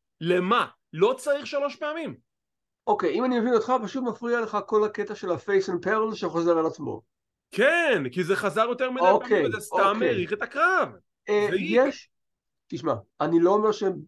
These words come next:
Speaker 2: בהכרח נחוצים, אבל יש תקדימים ל-, לעניינים האלה. זה לא הפעם הראשונה שזה קורה,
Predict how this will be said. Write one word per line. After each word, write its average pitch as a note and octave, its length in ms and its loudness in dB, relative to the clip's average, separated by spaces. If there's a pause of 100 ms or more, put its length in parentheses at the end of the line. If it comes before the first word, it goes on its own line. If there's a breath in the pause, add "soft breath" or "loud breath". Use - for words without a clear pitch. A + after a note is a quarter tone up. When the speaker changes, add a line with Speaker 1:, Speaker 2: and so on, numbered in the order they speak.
(120)
Speaker 2:
בהכרח D3+ 420 -4
נחוצים, A#3+ 720 0
אבל E3 200 0
יש G#3 200 2
תקדימים F3 580 -2
ל-, C3+ 360 0 (120)
לעניינים C#3+ 840 -2
האלה. F#3 240 2 (460 soft breath)
זה B2+ 140 -12
לא D3+ 160 4
הפעם A#3 280 0
הראשונה G3+ 380 -4
שזה E3 220 -12
קורה, D#3 340 -4